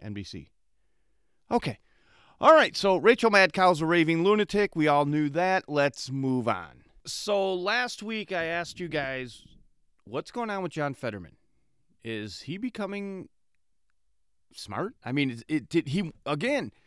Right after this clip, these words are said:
he went to, he went to get mental health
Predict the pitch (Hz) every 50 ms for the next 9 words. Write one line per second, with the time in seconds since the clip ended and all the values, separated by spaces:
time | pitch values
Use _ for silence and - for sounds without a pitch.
0 | _ _ _ _ _ _ _ - 208 208 208 185 175 214 226 214 _ _ _ _
1 | _ _ _ _ _ _ _ _ _ _ _ - - 240 226 226 233 226 - -
2 | _ _ _ _ - 156 196 214 165 202 226 - - 226 202 220 - - 175 180
3 | 202 220 - - 202 220 190 147 - - - 202 208 208 202 -